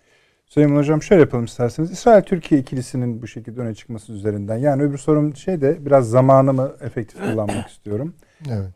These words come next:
Speaker 1: İsrail ve Türkiye öne çıktı. Ee, ne demek bu?
Speaker 2: Bu şu demek, Avrupa'nın, e, Rusya'ya olan <clears throat> enerji bağımlılığını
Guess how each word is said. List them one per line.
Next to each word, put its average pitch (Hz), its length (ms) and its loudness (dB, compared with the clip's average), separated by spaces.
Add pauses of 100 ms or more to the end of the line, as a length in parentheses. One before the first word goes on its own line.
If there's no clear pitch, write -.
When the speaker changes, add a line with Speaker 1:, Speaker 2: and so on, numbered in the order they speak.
(160)
Speaker 1:
İsrail 156 260 0
ve 120 80 -4
Türkiye 131 340 -8
öne 131 160 -4
çıktı. - 500 -12 (1000)
Ee, 120 40 -20 (1500)
ne 233 160 -2
demek 107 280 -4
bu? - 40 -20 (680)
Speaker 2:
Bu 165 60 -4
şu 175 220 0
demek, 120 320 4 (300)
Avrupa'nın, 143 800 4 (1080)
e, 139 60 0 (280)
Rusya'ya 127 460 6
olan 113 440 4
<clears throat> - 80 -20 (180)
enerji 143 600 6
bağımlılığını 107 840 2